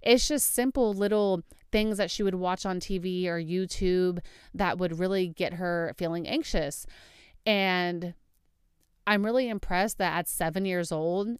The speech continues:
she's already learning how to be so self-aware and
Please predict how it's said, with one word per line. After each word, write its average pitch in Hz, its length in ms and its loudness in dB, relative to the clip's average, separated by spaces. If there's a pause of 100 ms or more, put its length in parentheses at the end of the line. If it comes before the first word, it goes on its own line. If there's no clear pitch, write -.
(100)
she's 202 460 -4
already 190 420 2
learning 175 460 -2
how 170 140 -2
to 170 100 -2
be 165 220 -6
so 165 380 -2
self-aware 170 920 -2 (840)
and 180 640 2